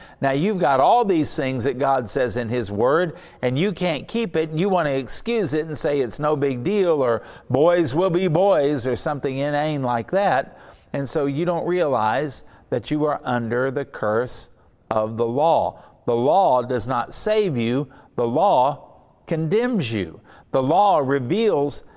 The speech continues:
how sinful you really are,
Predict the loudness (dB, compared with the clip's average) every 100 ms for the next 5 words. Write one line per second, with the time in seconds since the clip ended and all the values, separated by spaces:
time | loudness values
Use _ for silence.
0 | -6 -2 -2 -2 -2 -2 0 0 0 -4
1 | -16 -20 _ 0 0 2 2 2 2 4
2 | 6 4 2